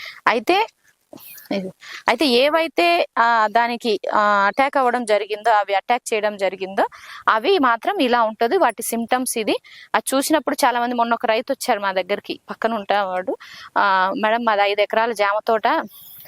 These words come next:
ఇలా మొత్తం మా తోట అంతా ఇట్లా అయిందంటే" అతనికి ఫోటో తీసి చూపించాను. "ఇట్లున్నాయా, ఇలా అయినాయా?" అంటే, "ఆ, అవును మేడం." అంటే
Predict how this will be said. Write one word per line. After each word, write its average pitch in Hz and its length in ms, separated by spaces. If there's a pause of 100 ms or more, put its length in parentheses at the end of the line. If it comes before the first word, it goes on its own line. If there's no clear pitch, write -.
(160)
ఇలా 220 300
మొత్తం 202 420
మా 220 80
తోట 220 300
అంతా 226 360
ఇట్లా 196 240
అయిందంటే" 208 400
అతనికి 233 360
ఫోటో 220 320
తీసి 214 320
చూపించాను. 247 460 (600)
"ఇట్లున్నాయా, 233 560
ఇలా 226 200
అయినాయా?" 214 380
అంటే, 214 180
"ఆ, 233 100
అవును 233 380
మేడం." 202 200
అంటే 208 280